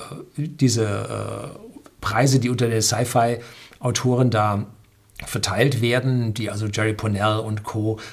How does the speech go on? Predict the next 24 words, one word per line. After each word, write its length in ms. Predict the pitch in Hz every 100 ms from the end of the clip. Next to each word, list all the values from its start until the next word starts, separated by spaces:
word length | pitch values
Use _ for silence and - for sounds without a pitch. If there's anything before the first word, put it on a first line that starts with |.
| -
also 160 | 104
reihenweise 840 | 95 104 120 110 90 110 101 98
abgesahnt 760 | 107 - - 104 107 107 127 -
haben 240 | 104 117
für 160 | 110 -
diese 240 | 110 107
fantastischen 720 | 95 101 - 90 - 107 - 110
und 260 | 101 -
Heinlein 480 | 117 117 110 92 107
und 160 | 101 -
wie 260 | - 156 143
sie 140 | 117
alle 140 | - 123
hießen, 320 | 110 123 110
Asimov. 480 | 113 113 110 98 - - - - - -
<clears throat> 240 | 214 170
Dafür 380 | 151 131 - 131
hat's 180 | 135 -
dann 140 | 131
an 60 | 127
der 100 | 123
Stelle 240 | - 117
nicht 260 | 120 143 -
gereicht. 440 | 151 117 - -